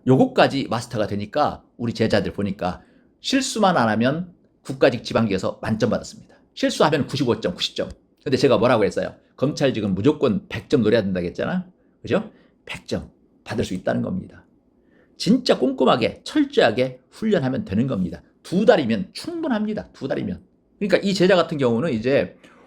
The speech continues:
올해가 가기 전에 아마 만점에 도달할 겁니다. 여러분 중에도 검찰청에서 근무하고 싶은 분들 많을 거예요. 음? 멋지잖아요.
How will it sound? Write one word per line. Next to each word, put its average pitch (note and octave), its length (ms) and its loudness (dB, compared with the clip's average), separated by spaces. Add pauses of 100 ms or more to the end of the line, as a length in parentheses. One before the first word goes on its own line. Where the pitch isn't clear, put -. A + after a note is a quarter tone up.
(140)
올해가 E3+ 460 4
가기 B2+ 260 -2
전에 B2+ 420 0 (200)
아마 A#2+ 540 0
만점에 C#3 880 0
도달할 G#2 400 -4
겁니다. - 420 -10 (340)
여러분 B2 260 4
중에도 A2+ 560 0 (160)
검찰청에서 A2+ 640 0
근무하고 A#2 320 2
싶은 G2+ 200 -8
분들 F#2 200 -2
많을 A2 320 -6
거예요. A2 560 0 (140)
음? C#3 240 -10
멋지잖아요. C#3 800 0